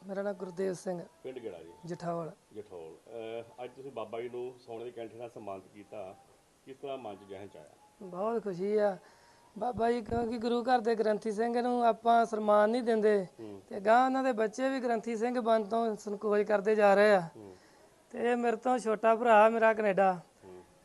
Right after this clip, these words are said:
Speaker 1: ਉਹਨੂੰ ਮੈਂ ਆਖਿਆ ਵੀ ਆਪਾਂ ਤੇ ਗੁਰੂ ਘਰ ਦੇ ਗ੍ਰੰਥੀ ਸਿੰਘ ਨੂੰ ਸਨਮਾਨਿਤ ਕਰੀਏ
Speaker 2: ਹੂੰ।
Speaker 1: ਤੇ ਗਾਂਹ ਆਉਣ ਵਾਲੇ ਹੋਰ ਵੀ ਉਤਸ਼ਾਹ ਵਧੇਗਾ।
Speaker 2: ਹੂੰ। ਕੀ
Speaker 1: ਹਾਂਜੀ।
Speaker 2: ਨਾਂ ਹੈ ਗ੍ਰੰਥੀ, ਅਹ, ਤੁਹਾਡੇ ਭਰਾ ਦਾ?
Speaker 1: ਜੋਗਾ ਸਿੰਘ ਜੀ।
Speaker 2: ਕਿਹੜੀ ਜਗ੍ਹਾ ਗਿਆ ਉਹ?
Speaker 1: ਇਹ ਕੈਨੇਡਾ ਜੇ।
Speaker 2: ਠੀਕ ਹੈ।
Speaker 1: ਹਾਂਜੀ,
Speaker 2: ਤੇ
Speaker 1: ਇੱਕ ਨਾਲ ਉਹਦਾ ਦੋਸਤ ਆ, ਨਾਲ ਉਸਨੇ ਸਨਮਾਨਿਤ ਕੀਤਾ, ਉਹਦਾ ਨਾਂ ਗੁਰਜੰਟ ਸਿੰਘ, ਉਹ ਯੂਕੇ ਆ।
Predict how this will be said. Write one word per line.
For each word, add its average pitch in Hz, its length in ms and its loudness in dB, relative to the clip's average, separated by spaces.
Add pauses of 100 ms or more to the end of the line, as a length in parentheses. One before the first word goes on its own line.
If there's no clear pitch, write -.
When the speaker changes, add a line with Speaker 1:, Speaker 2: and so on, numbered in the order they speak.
Speaker 1:
ਉਹਨੂੰ 240 240 -4
ਮੈਂ 254 120 4
ਆਖਿਆ 233 280 2
ਵੀ 262 120 0
ਆਪਾਂ 240 380 4
ਤੇ 247 160 4
ਗੁਰੂ 220 260 -2
ਘਰ 240 200 4
ਦੇ 226 120 2
ਗ੍ਰੰਥੀ 208 360 -2
ਸਿੰਘ 208 160 -2
ਨੂੰ 226 120 -2
ਸਨਮਾਨਿਤ 202 440 0
ਕਰੀਏ 214 380 2
Speaker 2:
ਹੂੰ। 104 360 -14
Speaker 1:
ਤੇ 214 100 -8
ਗਾਂਹ 226 300 6
ਆਉਣ 226 100 0
ਵਾਲੇ 220 300 6
ਹੋਰ 202 200 2
ਵੀ 247 80 0
ਉਤਸ਼ਾਹ 208 380 6
ਵਧੇਗਾ। 208 340 4
Speaker 2:
ਹੂੰ। 147 300 -12
ਕੀ 92 60 -20 (280)
Speaker 1:
ਹਾਂਜੀ। 175 120 -4
Speaker 2:
ਨਾਂ 156 160 -6
ਹੈ 143 80 -10
ਗ੍ਰੰਥੀ, 113 280 -14
ਅਹ, 110 280 -16
ਤੁਹਾਡੇ 101 340 -18
ਭਰਾ 101 160 -16
ਦਾ? 90 140 -20 (240)
Speaker 1:
ਜੋਗਾ 202 400 2
ਸਿੰਘ 202 180 -4
ਜੀ। 175 160 -10 (200)
Speaker 2:
ਕਿਹੜੀ 120 120 -14
ਜਗ੍ਹਾ 120 220 -10
ਗਿਆ 82 240 -20
ਉਹ? - 240 -20
Speaker 1:
ਇਹ 214 40 -12
ਕੈਨੇਡਾ 202 440 0
ਜੇ। 165 240 -8 (320)
Speaker 2:
ਠੀਕ 185 260 -20
ਹੈ। 170 120 -20 (320)
Speaker 1:
ਹਾਂਜੀ, 185 180 -8
Speaker 2:
ਤੇ 220 80 -4
Speaker 1:
ਇੱਕ 240 180 0
ਨਾਲ 254 240 8
ਉਹਦਾ 254 180 4
ਦੋਸਤ 220 440 0
ਆ, 254 180 12
ਨਾਲ 226 260 6
ਉਸਨੇ 220 400 0
ਸਨਮਾਨਿਤ 220 420 0
ਕੀਤਾ, 220 340 2
ਉਹਦਾ 214 160 2
ਨਾਂ 220 120 2
ਗੁਰਜੰਟ 185 420 -6
ਸਿੰਘ, 208 280 -4
ਉਹ 220 100 -2
ਯੂਕੇ 190 360 -6
ਆ। 160 160 -8